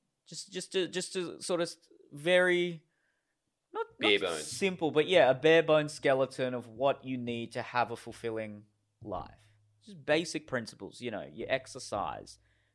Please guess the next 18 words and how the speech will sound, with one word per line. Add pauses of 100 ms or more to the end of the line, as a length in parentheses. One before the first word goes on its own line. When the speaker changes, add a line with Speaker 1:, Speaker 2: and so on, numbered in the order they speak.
(160)
Speaker 1:
your
mind,
working
out
your
mind, (540)
how
to, (480)
what
sort
of
habits (320)
you
can
develop
around
social
media.